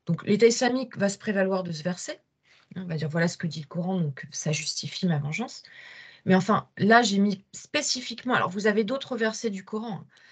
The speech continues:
mais j'ai mis spécifiquement ce verset. Pourquoi ? Parce que là, justement, vous avez en fait l'interprétation traditionnelle de ce qu'est la loi du talion, du talion.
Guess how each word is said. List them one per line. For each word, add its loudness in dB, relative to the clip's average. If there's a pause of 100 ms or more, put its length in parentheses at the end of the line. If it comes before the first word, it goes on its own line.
(280)
mais 0
j'ai -2
mis 2
spécifiquement -4
ce -6
verset. -2
Pourquoi ? -4
Parce -2
que 2 (800)
là, 8
justement, -2
vous -8
avez -2
en -6
fait -6
l'interprétation -6
traditionnelle -4 (500)
de -6
ce -10
qu'est 2
la 4
loi 4
du -6
talion, -2
du -10
talion. 0